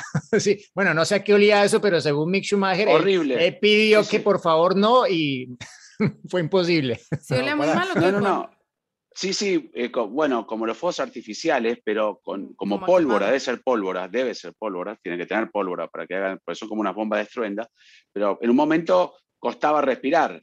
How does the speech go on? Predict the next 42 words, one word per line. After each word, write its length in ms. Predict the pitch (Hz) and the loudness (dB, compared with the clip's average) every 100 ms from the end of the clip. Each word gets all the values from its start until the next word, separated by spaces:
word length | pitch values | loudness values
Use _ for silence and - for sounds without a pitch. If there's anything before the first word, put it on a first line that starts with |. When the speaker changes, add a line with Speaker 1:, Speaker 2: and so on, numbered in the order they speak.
| - | -12
Speaker 2:
eh, 320 | 95 92 90 | -8 -8 -6
porque 440 | 98 92 98 90 90 | -8 -8 -6 -6 -6
se 260 | - 101 | -8 -6
invadió, 840 | 98 98 104 120 160 160 156 104 - | -4 -2 -2 2 4 4 2 -4 -6
después 240 | 113 147 | -6 -4
con 160 | 147 135 | -2 -2
el 100 | 120 | 0
viento 320 | 131 143 147 | -2 -2 -4
que 60 | 135 | -4
había, 280 | 127 147 | -4 -4
pues 200 | 127 98 | -4 -8
siempre 220 | - 110 113 | -10 -10 -6
hay 40 | |
viento 260 | 123 135 139 | -6 -6 -6
que 120 | 110 | -8
se 100 | 98 | -8
lo 80 | 101 | -6
lleva 300 | 123 120 107 | -4 -4 -6
justo, 480 | - 117 - 127 _ - - - | -10 -14 -8 -10 _ -20 -20 -16
este, 460 | - 101 95 - 90 | -4 -4 -4 -4 -4
pero 180 | - 101 | -2 -2
en 60 | |
un 0 | |
momento 360 | 139 135 160 175 | 0 0 0 -2
yo 80 | 135 | -2
decía, 260 | 127 160 - | -4 -6 -6
"Qué 100 | 196 | -2
olor 460 | 190 220 226 143 - | 0 2 0 -2 -8
horrible", 580 | 120 127 185 165 110 90 | -6 -4 -4 -4 -6 -8
pero 200 | 98 107 | -6 -6
bueno, 200 | 95 80 | -4 -6
los 140 | 82 | -10
pilotos 280 | - 117 117 | -6 -6 -4
con 120 | 107 | -6
el, 340 | 95 90 78 95 | -6 -8 -12 -8
con 140 | 87 | -6
el 80 | 92 | -4
casco 280 | 123 113 101 | -4 -4 -2
puesto 200 | 131 120 | -2 -2
tampoco 380 | 87 78 107 98 | -6 -6 -6 -6
lo 80 | 85 | -6
habrán 320 | 85 85 82 | -6 -8 -10